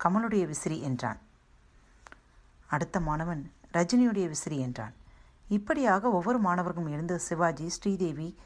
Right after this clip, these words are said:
சில்க் சுமிதா, ஜெயமாலினி என்று கூறினர். இதை கேட்ட வாத்தியாருக்கு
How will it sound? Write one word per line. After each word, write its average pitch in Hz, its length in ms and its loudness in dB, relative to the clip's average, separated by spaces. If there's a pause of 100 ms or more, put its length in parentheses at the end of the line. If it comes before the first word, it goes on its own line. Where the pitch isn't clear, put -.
(140)
சில்க் - 380 -4
சுமிதா, 160 320 0
ஜெயமாலினி 175 580 2
என்று 135 200 -4
கூறினர். 113 500 -8 (540)
இதை 131 200 -2
கேட்ட 170 280 -4
வாத்தியாருக்கு 151 720 -4